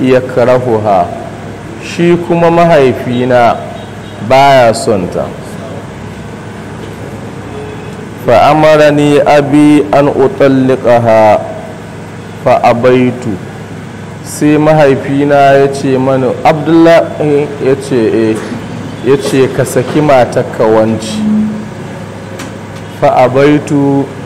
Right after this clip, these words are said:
ni kuma sai na noke, sai na ƙi sakinta. Fa zakartu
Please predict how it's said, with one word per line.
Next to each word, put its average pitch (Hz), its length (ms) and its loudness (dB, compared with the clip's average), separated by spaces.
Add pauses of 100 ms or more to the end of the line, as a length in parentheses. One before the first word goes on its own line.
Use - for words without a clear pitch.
(120)
ni 131 220 0
kuma 143 260 -2
sai 135 240 0
na 131 120 2
noke, 131 520 2 (920)
sai 131 200 0
na 131 120 0
ƙi 131 200 -4
sakinta. 107 600 -2 (4000)
Fa 123 140 2
zakartu 143 600 2